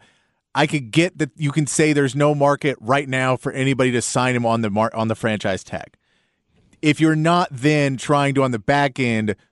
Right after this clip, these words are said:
talk to him because you're allowed to in this period and say, "Hey, is there a way that we can make this a trade and we can get rid of all this red tape that's all around it, and we sign you and you sign the, the, the tag so you can be traded.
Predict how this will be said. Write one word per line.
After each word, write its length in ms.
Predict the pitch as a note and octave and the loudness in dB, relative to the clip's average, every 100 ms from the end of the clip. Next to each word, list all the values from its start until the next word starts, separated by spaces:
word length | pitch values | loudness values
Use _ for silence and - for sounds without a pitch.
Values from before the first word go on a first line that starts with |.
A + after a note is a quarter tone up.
| _ | _
talk 320 | - F3+ A3+ | 2 2 2
to 180 | - D#3 | 0 -2
him 80 | C3+ | 0
because 280 | C#3 C#3+ B2+ | 0 0 2
you're 120 | C3 | 2
allowed 360 | B2 B2 C#3 C#3 | 2 2 2 2
to 120 | D3+ | 0
in 80 | D3 | 0
this 140 | D3 | -2
period 560 | - G#3+ F3 A2 G2 F#2+ _ _ _ - | 0 2 2 0 -4 -8 _ _ _ -2
and 180 | D3 C#3+ | 0 2
say, 380 | D#3+ C#3 C3 - _ _ | 4 4 2 -4 _ _
"Hey, 260 | F#3 E3+ C3 | 2 2 2
is 140 | A#2 | 0
there 160 | D3 F3 | 2 4
a 100 | D#3+ | 2
way 540 | C3+ D3 A#2+ G#2+ G#2 _ _ _ - | 4 2 2 -2 -6 _ _ _ -2
that 240 | C3 B2 | 0 0
we 140 | C3+ C3+ | 0 2
can 200 | D3 B2 | 0 2
make 220 | B2+ A2 | 0 0
this 220 | B2 - | -4 -2
a 100 | G#2+ | -4
trade 800 | F2+ - G3 G3+ B2+ A2 G#2+ G#2 _ _ _ _ _ | -6 -2 2 4 2 -2 -4 -6 _ _ _ _ _
and 640 | C3 B2+ B2+ B2 A#2+ A#2 A#2+ | -2 0 2 0 0 -2 0
we 120 | C#3+ | 0
can 120 | C#3+ | 2
get 160 | C#3 C3+ | 0 0
rid 140 | C3+ C3+ | 0 2
of 100 | B2+ | 2
all 160 | C3 | 2
this 180 | A#2+ A2 | 0 -2
red 260 | A#2 A#2+ - | -2 -2 -2
tape 420 | - E3 A2 - _ _ | 0 0 0 -10 _ _
that's 180 | - B2+ | -4 -2
all 320 | - C#3 B2+ | 0 2 2
around 440 | A2 C3 G3 D#3+ G#2+ | 0 2 2 0 -4
it, 280 | F#2 - - _ _ _ - | -8 -10 -20 _ _ _ -4
and 160 | C3+ C3 | -2 2
we 160 | D#3 | 2
sign 380 | C#3 - D3 C#3 | 2 -2 0 0
you 260 | C3+ C3 C3 | 0 0 0
and 160 | A#2+ B2+ | -2 0
you 120 | C#3+ | 2
sign 240 | - C#3 | 2 0
the, 260 | C3+ C3 B2+ | 0 0 0
the, 180 | B2+ B2+ | 0 -2
the 160 | - A2+ | -4 -6
tag 440 | - C#3 C3+ B2+ | 0 2 2 0
so 80 | A#2+ | -8
you 100 | A#2 | -6
can 120 | B2+ | -6
be 80 | A#2 | -6
traded. 440 | - D3 C#3 C3 | 0 2 2 0